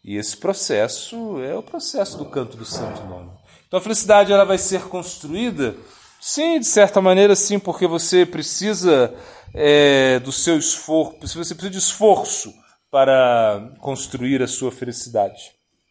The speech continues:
Mas, por outro lado, a felicidade já existe, ela já está aí.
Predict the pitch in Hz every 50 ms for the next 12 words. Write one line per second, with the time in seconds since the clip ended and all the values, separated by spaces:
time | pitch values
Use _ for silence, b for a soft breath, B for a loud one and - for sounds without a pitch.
0 | _ _ _ _ _ _ _ _ _ _ _ _ _ _ _ _ b b b b
1 | b b - 170 202 196 - - 269 240 220 214 214 269 294 262 196 185 202 233
2 | 240 - - 233 233 - - 190 185 196 226 208 196 156 160 180 202 254 262 185
3 | - 185 220 254 - - - - - - - - b b b b b - 127 110
4 | 107 101 135 156 180 190 185 - - - 180 160 160 165 175 170 151 117 - _